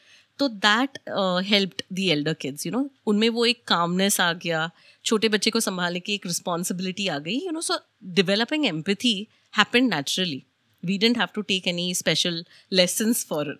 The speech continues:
uh, that, you know. So that was one thing. Then from, uh, till, so till grade five,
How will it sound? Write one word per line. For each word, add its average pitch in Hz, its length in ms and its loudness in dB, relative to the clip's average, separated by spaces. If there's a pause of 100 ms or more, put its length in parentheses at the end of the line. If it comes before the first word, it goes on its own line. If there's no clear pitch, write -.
(140)
uh, 147 280 -4
that, 147 320 -4
you 151 140 -12
know. 247 160 -6 (420)
So 294 120 -4
that 247 220 4
was 285 220 4
one 156 220 0
thing. 156 280 -10
Then 311 400 0
from, 277 560 2
uh, 208 160 0
till, 277 200 0
so 277 220 -2
till 277 240 0
grade 226 260 0
five, 277 380 -4